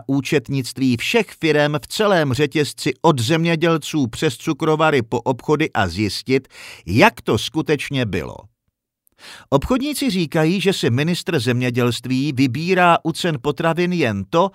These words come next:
co se mu hodí. Debaty o krystalu žádný dopad na životní náklady mít nebudou, protože zdražení cukru představuje podle propočtu obchodníků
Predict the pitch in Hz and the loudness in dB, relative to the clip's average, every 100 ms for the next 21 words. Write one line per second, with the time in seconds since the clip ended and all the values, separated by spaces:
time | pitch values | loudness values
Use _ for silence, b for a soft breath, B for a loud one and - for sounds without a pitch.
0 | b - 190 - 202 196 170 185 101 65 | b -4 -2 2 2 2 2 2 0 -8
1 | 50 - _ _ B B B _ 123 147 | -14 -20 _ _ B B B _ 0 4
2 | 156 151 147 147 117 139 131 - 139 143 | 4 2 -2 -2 0 -2 -2 0 2 2
3 | 120 175 185 165 151 131 143 147 139 123 | 4 4 4 2 -2 0 0 2 0 2
4 | 127 123 135 131 131 120 127 131 123 135 | 0 0 0 -2 -2 0 2 2 2 0
5 | 127 127 127 127 123 131 151 135 107 98 | 2 0 -2 -4 0 0 0 2 2 0
6 | B B - 123 143 127 117 98 151 147 | B B -2 0 2 2 0 2 0 2
7 | 151 131 113 - 127 151 165 - 147 - | 0 0 -2 -2 -2 0 -2 0 -4 0
8 | 156 147 151 143 143 139 123 - 165 170 | -2 0 0 0 0 0 0 0 0 -2
9 | 160 - - 131 113 - 120 123 123 117 | -2 -2 0 -2 -2 0 0 0 0 -2
10 | 131 123 123 131 | -2 0 0 0